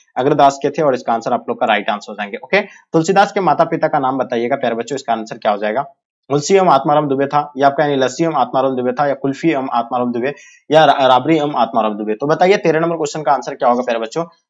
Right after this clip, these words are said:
So बिल्कुल आप लोग का आंसर परफेक्ट होगा, हम लोग जानते हैं तुलसी एवं आत्माराम दुबे इसका आंसर आप लोग का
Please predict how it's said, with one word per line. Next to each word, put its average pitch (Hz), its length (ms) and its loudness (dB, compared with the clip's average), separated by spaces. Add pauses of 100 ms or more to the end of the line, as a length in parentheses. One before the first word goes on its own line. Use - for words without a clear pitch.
(140)
So 165 100 4
बिल्कुल 156 260 0
आप 156 180 4
लोग 143 100 -6
का 139 60 0
आंसर 131 180 -2
परफेक्ट 131 360 -4
होगा, 127 120 0
हम 123 80 -2
लोग 127 80 -4
जानते 127 360 -4
हैं 123 60 -4
तुलसी 123 240 -6
एवं 135 140 -6
आत्माराम 113 400 -2
दुबे 113 160 -4
इसका 107 220 -6
आंसर 110 220 -6
आप - 160 -6
लोग 110 100 -10
का 156 120 -2